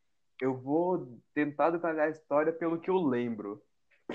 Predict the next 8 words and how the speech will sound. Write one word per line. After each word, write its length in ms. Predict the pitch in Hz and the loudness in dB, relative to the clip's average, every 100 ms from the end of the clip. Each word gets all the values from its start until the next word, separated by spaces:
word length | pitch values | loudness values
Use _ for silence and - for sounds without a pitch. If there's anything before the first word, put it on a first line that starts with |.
| - - _ _ _ _ _ | -12 -16 _ _ _ _ _
Se 280 | - - 220 | -20 2 4
eu 100 | 254 | 6
não 160 | 247 | 2
me 80 | 214 | 0
engano, 460 | 160 135 156 156 127 | 0 2 4 2 -2
salvo 380 | - 151 139 | 0 0 0
engano, 640 | 139 117 117 135 143 104 101 _ _ _ _ _ - - _ _ _ _ _ _ _ _ _ _ - | -4 -4 0 0 0 -2 -10 _ _ _ _ _ -20 -20 _ _ _ _ _ _ _ _ _ _ 2
foram 1200 | 165 170 175 170 170 165 156 151 151 143 135 | 2 2 0 0 0 0 -2 -2 -2 -2 -4